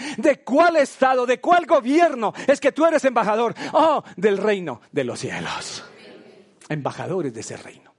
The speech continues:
Ahora, una iglesia que sigue los pasos de Jesús, ah, llama al arrepentimiento a la gente.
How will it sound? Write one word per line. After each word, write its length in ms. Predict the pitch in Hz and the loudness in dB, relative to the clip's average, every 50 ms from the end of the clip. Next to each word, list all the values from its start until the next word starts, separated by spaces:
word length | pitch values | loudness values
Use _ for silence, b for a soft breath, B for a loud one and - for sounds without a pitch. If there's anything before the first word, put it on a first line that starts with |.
| _ _ _ _ _ _ _ _ _ - - - | _ _ _ _ _ _ _ _ _ -8 0 2
Ahora, 260 | 254 311 320 226 160 B 277 285 240 B | 2 2 2 0 -2 B -10 -18 -12 B
una 260 | B 226 277 294 285 247 | B -2 0 2 0 0
iglesia 640 | 208 180 180 208 208 247 302 294 - - 196 196 160 | -2 -4 -2 0 0 0 0 0 -2 -2 -2 -2 -2
que 140 | - 247 208 | -2 -2 -2
sigue 240 | - 277 269 311 | -2 0 0 0
los 160 | 277 233 - - | 0 0 0 0
pasos 280 | 233 247 - 220 196 - B 285 262 B | 0 0 0 -2 -6 -6 B -16 -6 B
de 140 | 165 214 | 0 0
Jesús, 440 | - - 196 - - 311 339 262 - B B B B B | 0 0 -4 -2 0 0 0 -2 -4 B B B B B
ah, 180 | B 220 240 220 | B -2 -2 -2
llama 420 | 151 160 277 330 349 349 359 339 | 0 2 4 4 4 4 2 2
al 100 | 320 294 | 2 2
arrepentimiento 1120 | 262 254 - 247 240 233 - 226 220 208 202 - 220 233 202 214 302 370 370 339 294 - 208 | 0 0 0 0 -2 0 0 0 -2 -2 -2 -2 -2 -2 0 2 2 2 2 0 -2 -4 -4
a 40 | 175 | -4
la 100 | 165 147 | -6 -8
gente. 420 | - 139 131 - - - - | -8 -12 -14 -14 -16 -20 -20